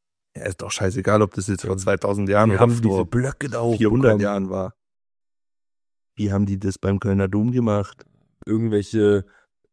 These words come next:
Speaker 2: Kra-, Kräne hätte, gab's bestimmt schon in irgendeiner Art und Weise. Oder halt
Speaker 1: Die kann's auch bei den Ägyptern gegeben haben, weil es
Speaker 2: Gerüste.
Speaker 1: gab weder Benzin noch Bagger noch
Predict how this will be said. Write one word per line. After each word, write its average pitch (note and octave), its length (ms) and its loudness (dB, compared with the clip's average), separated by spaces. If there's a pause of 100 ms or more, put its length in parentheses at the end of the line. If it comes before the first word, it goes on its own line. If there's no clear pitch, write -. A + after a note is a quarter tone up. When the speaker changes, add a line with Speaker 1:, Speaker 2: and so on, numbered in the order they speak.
(280)
Speaker 2:
Kra-, G2+ 520 -2
Kräne B2 500 0
hätte, A2 220 -2 (100)
gab's G#2+ 320 -2
bestimmt A#2+ 400 -4
schon G2 140 -4
in C2 120 -8
irgendeiner F2 360 -4
Art E2+ 220 -6
und F2 140 -8
Weise. E2+ 420 -6 (1300)
Oder G2 180 -2
halt G2 220 0
Speaker 1:
Die A#2+ 160 -8
kann's F#2+ 280 -4
auch G2+ 120 2
bei G#2 180 2
den A#2 180 6
Ägyptern B2 440 2
gegeben G2+ 360 2
haben, F#2+ 200 2
weil G2+ 100 0
es G2 140 -2
Speaker 2:
Gerüste. - 0 -
Speaker 1:
gab F#2+ 240 0
weder G#2+ 220 2
Benzin A#2 720 -2
noch A2+ 220 -2
Bagger A#2+ 400 -2
noch A#2 300 -2